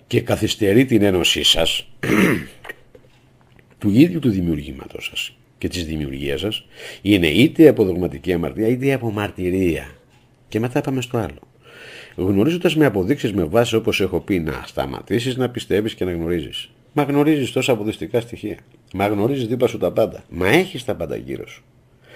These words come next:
Μα έχεις όλα όσα είναι για σένα. Μα έχεις τα δικά σου γραφεία. Μα έχεις τη δική σου λεωφόρο. Τις αλήθειες. Και για έναν τεράστιο αληθινό μοναδικό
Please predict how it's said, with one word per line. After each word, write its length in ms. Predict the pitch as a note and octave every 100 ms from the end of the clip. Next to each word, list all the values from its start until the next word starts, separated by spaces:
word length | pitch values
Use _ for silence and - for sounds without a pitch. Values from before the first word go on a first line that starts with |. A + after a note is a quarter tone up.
| - - - - _ - C#2+ D2
Μα 180 | D2
έχεις 460 | F#2 G2 F#2 - - -
όλα 380 | F#2+ G#2+ A2+ F2+
όσα 220 | E2 D2+
είναι 180 | F#2+ G2+
για 160 | F#2+
σένα. 300 | F2+ G2+ D#2 -
Μα 160 | F2 A2+
έχεις 220 | B2+ B2
τα 100 | C3
δικά 280 | A#2+ D3+ D3+
σου 120 | A#2+
γραφεία. 340 | A#2+ F#2+ F2 - _ _ _ _ - - -
Μα 140 | G2
έχεις 160 | C3+ B2
τη 60 |
δική 220 | C3 A#2 C3+
σου 160 | -
λεωφόρο. 440 | B2+ A#2 C#3+ B2 - _ _ _ _ _ _
Τις 220 | - - D2+
αλήθειες. 720 | D#2 D#2+ F#2+ - - - - _ _ _ _
Και 120 | -
για 160 | E2 D#2
έναν 220 | F2 E2+
τεράστιο 500 | D2+ D2+ E2+ F2+ F2+
αληθινό 420 | C#2+ C#2 C#2+ E2
μοναδικό 640 | F#2 D#2+ C#2 C#2+ - D#2 E2